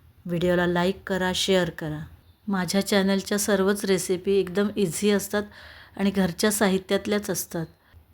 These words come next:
आणि त्या तुम्ही फॉलो करा. तांदूळ पण बघा, हा बघा कसा शिजलाय, असा फळफळीत होतो.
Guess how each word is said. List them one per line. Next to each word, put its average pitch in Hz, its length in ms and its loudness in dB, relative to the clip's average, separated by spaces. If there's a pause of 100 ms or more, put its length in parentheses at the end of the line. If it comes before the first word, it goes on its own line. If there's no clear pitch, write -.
(160)
आणि 180 260 0
त्या 214 100 2
तुम्ही 214 280 2
फॉलो 190 360 2
करा. 160 300 -2 (600)
तांदूळ 185 320 2
पण 185 260 -2
बघा, 185 200 2
हा 180 120 -2
बघा 180 220 0
कसा 175 320 -6
शिजलाय, 165 460 -2 (520)
असा 196 220 0
फळफळीत 196 580 0
होतो. 160 380 -6